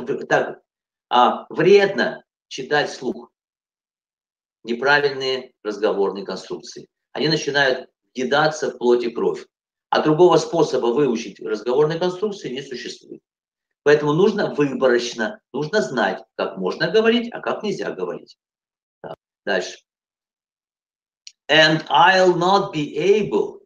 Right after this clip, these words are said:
to buy myself a drink or a meal. И я не смогу купить себе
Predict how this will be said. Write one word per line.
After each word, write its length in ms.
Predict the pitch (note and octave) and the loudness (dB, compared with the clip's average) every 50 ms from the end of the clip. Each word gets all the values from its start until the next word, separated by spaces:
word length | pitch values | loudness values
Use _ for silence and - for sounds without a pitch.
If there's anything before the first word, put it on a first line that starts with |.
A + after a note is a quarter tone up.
| _ _ _ _ _ | _ _ _ _ _
to 160 | - C3 A#2 | -8 -8 -6
buy 240 | B2 D3+ F#3 F#3+ G3 | -2 0 0 0 0
myself 540 | F#3+ F3+ E3+ D3+ B2 - - D#3+ D3 C#3+ - | -2 -2 -2 -4 -4 -4 -2 -2 -2 -2 -2
a 100 | C3+ A#2 | -6 -8
drink 480 | A2+ - B2 E3 G#3+ A3 E3+ D3 D3 - - - _ _ - | -8 -8 -6 -4 -2 -2 -2 -2 -4 -8 -14 -20 _ _ -8
or 200 | - B2+ B2 A2 | -2 0 0 0
a 120 | G#2+ A#2 | 0 -2
meal. 540 | D#3 G#3+ A3+ F#3+ - G3+ G3 F#3+ - - - _ _ _ _ _ _ _ _ _ _ _ _ _ _ _ _ _ _ _ _ _ _ _ _ _ _ _ _ _ _ _ _ _ _ _ _ _ _ | -2 0 0 4 4 4 4 4 0 -4 -12 _ _ _ _ _ _ _ _ _ _ _ _ _ _ _ _ _ _ _ _ _ _ _ _ _ _ _ _ _ _ _ _ _ _ _ _ _ _
И 80 | - A#2 | -6 0
я 160 | A#3 F#3 F#3 | 2 2 4
не 120 | F#3 F#3 F3 | 4 2 0
смогу 680 | - - E3+ E3+ F3 E3 D#3 C#3+ A#2 G2+ - - - _ _ _ _ _ _ _ _ _ _ _ _ _ _ _ _ _ _ _ | 0 2 2 2 2 4 2 0 0 0 -2 -6 -14 _ _ _ _ _ _ _ _ _ _ _ _ _ _ _ _ _ _ _
купить 400 | - C#3 B2+ - E3 C#3+ A#2+ - | -8 -8 -6 -2 -2 -2 -2 -2
себе 480 | - C#3 B2 A2+ G#2 - - - - _ | -6 -6 -4 0 0 0 0 -2 -10 _